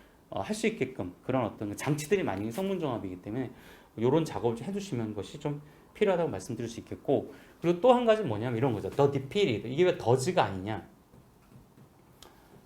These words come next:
네, 그러니까 더 플러스 형용사 복수, 복수, 복수 보통 명사가 되는 거니까 더즈 복수를 보이기 때문에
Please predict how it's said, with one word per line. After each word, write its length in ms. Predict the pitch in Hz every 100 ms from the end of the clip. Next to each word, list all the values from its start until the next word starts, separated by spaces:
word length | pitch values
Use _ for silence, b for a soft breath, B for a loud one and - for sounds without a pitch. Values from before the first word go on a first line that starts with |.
| - -
네, 80 |
그러니까 220 | 90 110 -
더 280 | - 131 131
플러스 280 | 220 214 220
형용사 320 | 202 196 196
복수, 280 | 127 - 170
복수, 260 | 185 -
복수 220 | 123 -
보통 260 | 143 135 160
명사가 300 | 135 117 117
되는 200 | 101 92
거니까 300 | 92 95 127
더즈 360 | 123 98 117 104
복수를 440 | 120 - 196 190
보이기 280 | - 101 98
때문에 280 | 98 117